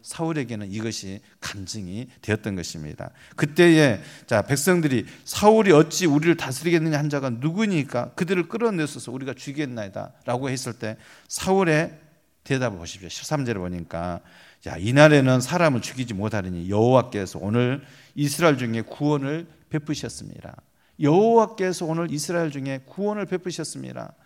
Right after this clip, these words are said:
사울이 자신이 이긴 게 아니라 바로 하나님께서 이기게 하셨다라고 간증하고 있는 것이죠.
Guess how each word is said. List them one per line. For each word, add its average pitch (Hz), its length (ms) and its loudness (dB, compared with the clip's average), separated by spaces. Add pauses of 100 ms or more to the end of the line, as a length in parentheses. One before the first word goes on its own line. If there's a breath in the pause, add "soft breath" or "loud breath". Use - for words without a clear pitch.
(380 soft breath)
사울이 254 800 -2
자신이 220 500 -2
이긴 185 200 -4
게 175 80 -2
아니라 156 500 -2 (200 soft breath)
바로 131 240 -2
하나님께서 214 1120 -4
이기게 180 380 -6
하셨다라고 190 960 0
간증하고 120 680 -8 (140 loud breath)
있는 120 260 -4
것이죠. 90 480 -12